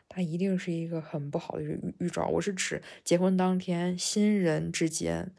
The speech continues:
或者新人和其他人争吵，这个预兆真的非常的不好。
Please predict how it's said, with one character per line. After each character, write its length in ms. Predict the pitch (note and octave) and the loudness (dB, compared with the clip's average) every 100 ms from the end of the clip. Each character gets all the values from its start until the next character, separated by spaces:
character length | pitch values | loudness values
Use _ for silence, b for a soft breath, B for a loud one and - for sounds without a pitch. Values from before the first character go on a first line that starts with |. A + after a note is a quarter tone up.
| b | b
或 100 | - | 0
者 120 | F3 | 0
新 200 | D#3+ F#3+ | 0 2
人 140 | F#3 F#3 | 2 2
和 80 | |
其 140 | F3+ - | -2 -4
他 180 | G3+ F#3+ | -4 -2
人 180 | E3 | -2
争 240 | D3+ D#3+ D#3+ | -2 -4 -4
吵， 300 | - - - B B B | -6 -8 -8 B B B
这 160 | G#3 | 2
个 80 | F#3 | 4
预 120 | E3+ | 4
兆 200 | E3 D#3+ | 2 0
真 100 | D#3+ | -2
的 100 | E3 | -4
非 200 | D#3+ - | -4 -4
常 120 | D#3+ D#3+ | -4 -4
的 80 | |
不 80 | D3+ | -6
好。 300 | D#3 - - | -6 -6 -8